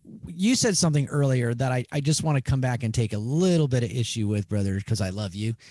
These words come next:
and you're my best friend. And you said, "Well, that's California," as if, okay, California's got election fraud problem, and you, you kind of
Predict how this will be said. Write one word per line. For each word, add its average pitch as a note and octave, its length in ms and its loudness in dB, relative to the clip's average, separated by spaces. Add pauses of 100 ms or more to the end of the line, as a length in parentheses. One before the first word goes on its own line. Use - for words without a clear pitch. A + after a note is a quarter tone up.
(340)
and G#2 260 -4
you're G#2 160 -4
my G2+ 140 -6
best G#2 280 -4
friend. G#2 460 -2 (400)
And C3 480 -2
you D#3 160 2
said, C3+ 340 0
"Well, F3+ 340 0 (100)
that's C3+ 320 -2
California," A2 640 0
as C#3+ 180 0
if, D#3 200 0 (180)
okay, B2+ 400 0 (180)
California's C#3+ 440 0
got C3+ 120 0
election B2+ 300 -2
fraud A#2 260 -2
problem, A2 580 -2 (440)
and A2 600 0 (120)
you, D3 220 0
you D3 160 2
kind C#3+ 240 2
of A2+ 160 -4